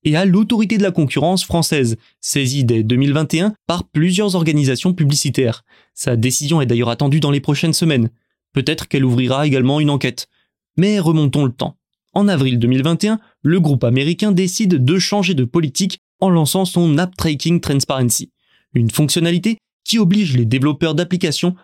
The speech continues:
à obtenir le consentement des utilisateurs pour pouvoir les suivre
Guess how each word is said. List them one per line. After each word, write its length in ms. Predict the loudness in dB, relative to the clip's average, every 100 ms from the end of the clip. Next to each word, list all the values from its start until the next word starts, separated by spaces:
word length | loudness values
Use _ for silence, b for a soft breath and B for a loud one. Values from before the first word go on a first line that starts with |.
| B
à 100 | -4
obtenir 440 | -2 0 0 2 2
le 200 | 2 0
consentement 840 | -2 0 0 0 -2 0 0 2
des 240 | 0 0
utilisateurs 600 | -2 -2 -2 0 -2 -4 b b
pour 180 | -4 -2
pouvoir 420 | 0 2 2 2
les 100 | 0
suivre 420 | -2 -2 0 0